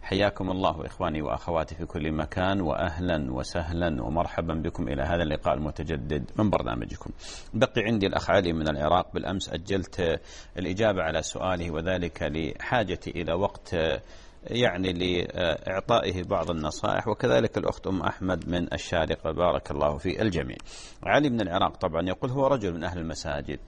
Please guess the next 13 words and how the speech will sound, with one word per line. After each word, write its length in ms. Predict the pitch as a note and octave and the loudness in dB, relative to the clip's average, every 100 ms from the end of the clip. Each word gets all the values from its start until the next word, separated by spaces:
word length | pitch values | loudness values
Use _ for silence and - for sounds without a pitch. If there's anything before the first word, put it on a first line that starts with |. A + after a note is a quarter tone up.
| - | -8
يعني، 480 | - D#2+ D#2+ F2+ G2 | -4 -2 -2 -4 -4
من 320 | F#2 G#2 A2 | -4 -2 0
اللي 220 | G2+ F#2 | 0 0
يحافظون 420 | E2 - E2+ F#2 | -2 -2 -2 -2
على 180 | D2+ E2+ | 0 0
الصلوات 680 | E2+ - D#2+ D#2+ D#2 D#2 - | -2 0 2 4 4 2 0
والجمع 480 | D#2 D#2 E2+ D#2 B1+ | -6 -4 -4 -2 -2
والجماعات، 760 | C#2+ D#2 E2+ E2 D2+ D#2 C#2 | -4 -4 -2 0 0 -2 -2
عمره 240 | F2+ F#2+ E2 | -2 -2 0
سبعة 280 | - E2 D2+ | 0 2 2
وخمسين 400 | - D#2 - E2+ | 2 -2 -2 0
سنة 240 | - D2+ | 0 0
تقريبًا. 640 | - F2 F#2 E2+ D#2 D2+ | 0 -2 0 2 2 -2